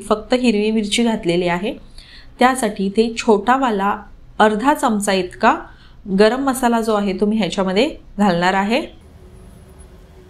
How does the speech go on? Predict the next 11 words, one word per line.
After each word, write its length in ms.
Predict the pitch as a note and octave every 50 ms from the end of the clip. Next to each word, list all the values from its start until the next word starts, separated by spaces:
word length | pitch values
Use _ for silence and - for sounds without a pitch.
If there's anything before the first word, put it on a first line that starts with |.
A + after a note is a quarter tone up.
| - - - - - - - - - - - - - - - - - - - - - - - - - - - - - - - G3+ G3
गरम 200 | A3+ A3+ A#3+ C4
मसाला 360 | C#4 C#4 C4+ C4+ - B3+ B3+
घातल्यावर 540 | B3+ B3+ A#3+ A3+ A#3 G3+ G#3 G#3 G3 F3+ F3+ F#3+ - - - -
आपण 260 | - F#3 F#3 - A3 A3+
हे 160 | A#3+ B3 B3
मिक्स 400 | B3 A#3 A3 A3+ A3+ - - -
करून 340 | - C4 A#3+ A#3+ A#3 A#3 A#3
घेऊयात 440 | A#3+ A3+ F3+ E3 D#3+ E3 F3 A#3 C4+ - - - - - - - - - - - - - - - - - - - - - - - - - - -
आणि 180 | - F#3+ F#3+ G#3
मिक्स 360 | G#3+ A3 A#3 B3+ A#3+ - -
करून 640 | - - C4 A#3 G#3 G#3+ A#3 C4 C4+ C4+ - - -